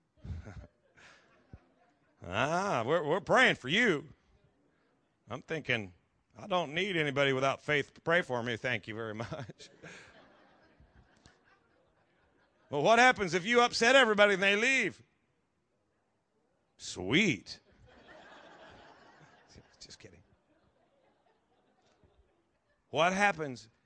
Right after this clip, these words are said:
if we tap into the presence of God? And instead of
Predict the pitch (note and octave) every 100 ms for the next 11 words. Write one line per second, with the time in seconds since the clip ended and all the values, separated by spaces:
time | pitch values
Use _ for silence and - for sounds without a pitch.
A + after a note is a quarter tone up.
0 | - A2+ C#3+ C#3+ D3 D3+ D3 A#2+ A#2+ G#2+
1 | B2+ A2+ A2 G2+ F#2 A#2+ A#2 E2+ _ _
2 | _ - F5+ - - - _ F#5+ A5 A#5
3 | A#5 G#5+ - - _ _ - - F#4 F4+
4 | F#4 F4 - - - - _ - F#3+ _
5 | _ _ _ _ _ _ _ - C#3+ C3+
6 | A#2 D#3 D3 A#2+